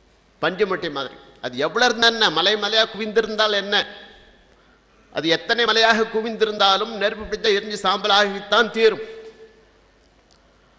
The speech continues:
அதுபோல் இறைவன் நாமம் என்பது நெருப்பு மாதிரி, வினைகள் எல்லாம் பஞ்சு பொதி மாதிரி. அது எத்தனை மூட்டை பஞ்சாக, மூட்டையாக இருந்தாலும் நெருப்பு எரித்துவிடும்.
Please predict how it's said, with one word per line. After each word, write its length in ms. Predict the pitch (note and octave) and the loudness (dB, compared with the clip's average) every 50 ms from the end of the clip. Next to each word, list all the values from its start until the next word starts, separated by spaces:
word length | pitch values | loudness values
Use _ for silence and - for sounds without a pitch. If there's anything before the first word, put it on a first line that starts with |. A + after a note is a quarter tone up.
| _ _ _ _ | _ _ _ _
அதுபோல் 460 | - - D3 E3+ F3+ F3+ A3 A#3+ A#3 | 2 4 4 4 4 4 2 2 4
இறைவன் 480 | F#3+ D#3+ F3+ - A3 A3+ A3+ A3+ A#3 A3 | 2 2 2 4 6 6 6 4 2 0
நாமம் 760 | G#3 G#3 G3+ G3+ G3+ G3+ A3 A3 G3 D3 A2 - - - - - - - - - - - - - - - _ _ _ _ _ _ _ _ _ _ _ _ _ _ | 2 4 6 6 4 4 2 0 0 -2 -10 -12 -14 -20 -20 -20 -20 -20 -20 -20 -20 -20 -20 -20 -20 -20 _ _ _ _ _ _ _ _ _ _ _ _ _ _
என்பது 380 | - D3 D#3+ F#3 F3+ F#3+ F3+ E3 | -6 -6 -4 -2 0 0 0 2
நெருப்பு 340 | D#3 E3+ G3 G#3+ - - F3+ | 2 2 2 0 -2 -4 -4
மாதிரி, 340 | F3+ F3 E3 D#3+ F3+ G3+ F3 | -4 -2 -2 0 -2 -2 -2
வினைகள் 340 | D3 E3+ F#3+ G3 F#3 G3 | -2 0 0 0 0 0
எல்லாம் 460 | F3+ E3+ F3 F3 F#3 G#3 A3 G#3+ F3+ - - - - - | -2 -4 -2 0 2 2 2 2 -2 -6 -14 -14 -10 -8
பஞ்சு 260 | C#3 D#3+ F#3+ G3+ G3 | -6 -6 -4 -4 -6
பொதி 260 | G3 - F3 D#3 D#3 | -4 -4 -6 -6 -4
மாதிரி. 400 | D3+ D#3 D3+ D3+ D#3 D3+ E3 - - - - - _ _ _ _ _ _ _ _ _ _ _ _ | -4 -4 -6 -6 -6 -10 -12 -14 -18 -20 -20 -20 _ _ _ _ _ _ _ _ _ _ _ _
அது 140 | - B2+ C3 | -10 -4 -2
எத்தனை 380 | C#3+ D#3 D3+ - A3+ A#3 A#3+ A#3+ | -2 -2 0 0 0 0 2 0
மூட்டை 300 | A3+ A#3 A3+ A3+ B3 A3+ | 0 -2 -2 -2 -2 -4
பஞ்சாக, 560 | - G3+ G3+ G3+ G#3 A3+ A3 A3 A3 G3+ G3+ G3 - - - | -2 -4 -8 -6 -4 -2 0 2 2 0 -2 -4 -10 -12 -12
மூட்டையாக 400 | F3+ F#3 F#3+ - G3+ G3+ F#3 G3 | -8 -8 -2 0 0 0 0 0
இருந்தாலும் 580 | F#3+ F3+ F#3 F#3 F#3+ F#3+ F#3+ G#3+ A3+ A3 G3 F3 | -4 -2 0 2 2 2 2 0 -4 -8 -8 -4
நெருப்பு 360 | E3 F#3+ G3+ G#3 - F3+ F#3 | -2 -2 -2 -2 -4 -4 -4
எரித்துவிடும். 440 | G3 F#3 - F3+ D3+ C3+ B2+ - | -4 -6 -8 -10 -10 -10 -12 -16